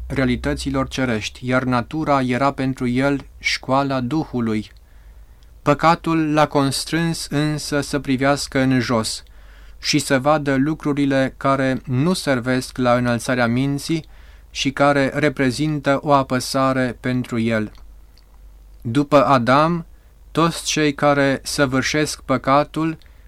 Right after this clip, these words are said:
au această gârbovire a sufletului și implicit a trupului.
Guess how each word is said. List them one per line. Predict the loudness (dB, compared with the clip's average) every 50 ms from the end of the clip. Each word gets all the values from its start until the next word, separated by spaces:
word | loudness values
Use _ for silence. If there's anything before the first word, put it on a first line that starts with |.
| -20 -10 2
au | 4 6 8 6
această | 6 4 4 0 0 0 -4 -6 0 2 2 2
gârbovire | 2 2 0 0 0 2 2 2 2 2 2 0 0 0 0 2
a | 2 2 2
sufletului | 2 0 -6 -6 -4 -2 -4 -4 -2 -4 -2 0 0 0
și | -2 -2 -2 -2 -2
implicit | 0 -2 -2 -2 -2 -2 -2 0 0 -2 -2 -2 -6 -18 -6
a | -2 -2 -2
trupului. | -2 -2 -6 -6 -4 -4 -4 -2 -2 -2 -4 -4